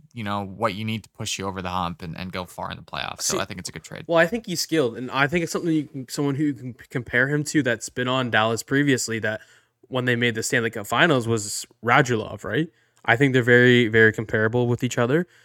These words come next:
Speaker 2: And I think, um,
Speaker 1: Radu-, Radulov was really good, though.
Speaker 2: Yeah, I know. I know. I think Dadonov has a lot of offensive force, though. And I think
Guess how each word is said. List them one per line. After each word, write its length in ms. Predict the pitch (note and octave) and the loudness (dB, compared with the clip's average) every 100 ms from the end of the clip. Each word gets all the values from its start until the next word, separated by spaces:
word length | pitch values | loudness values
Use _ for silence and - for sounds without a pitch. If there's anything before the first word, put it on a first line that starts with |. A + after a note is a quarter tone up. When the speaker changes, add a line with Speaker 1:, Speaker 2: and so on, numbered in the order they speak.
| _ _ | _ _
Speaker 2:
And 80 | A#2 | -2
I 20 | A2 | 0
think, 300 | A#2+ A2+ A#2 | 0 0 0
um, 400 | A2 G#2+ A2 G#2 | 0 2 2 2
Speaker 1:
Radu-, 420 | A2+ D3 F3+ B2+ | 0 0 -2 -4
Radulov 540 | A#2+ B2+ C#3 E3 E3+ | -4 -4 -2 0 0
was 180 | D#3 C3+ | 0 -4
really 520 | A2 A2 B2 A#2+ A2 | -6 -2 -2 0 -4
good, 300 | G2+ G2 F2 E2+ | -4 -4 -4 -2
though. 240 | E2+ D2+ | -2 0
Speaker 2:
Yeah, 220 | A#2+ A2+ A2 | 4 6 6
I 140 | G#2+ | 4
know. 300 | A2 G#2 G#2+ - - | 2 0 -4 -12 -4
I 120 | B2+ | 0
know. 320 | B2+ A2 A2+ - _ _ | 2 2 0 -8 _ _
I 100 | C#3 | 2
think 240 | C3+ A#3 F3 | 6 4 6
Dadonov 500 | D#3+ E3+ E3+ E3 C3 | 8 8 10 8 8
has 360 | B2+ B2+ C3+ | 6 6 6
a 60 | B2+ | 4
lot 160 | B2 B2 | 4 4
of 60 | A2+ | 4
offensive 500 | A2+ A2 A#2 G#2+ G#2+ | 4 4 -2 -4 -6
force, 380 | - G2 - - | -8 -10 -8 -8
though. 160 | F#2+ | -8
And 80 | - | -2
I 100 | A#2+ | -2
think 300 | B2 D#3+ D#3+ | 2 2 2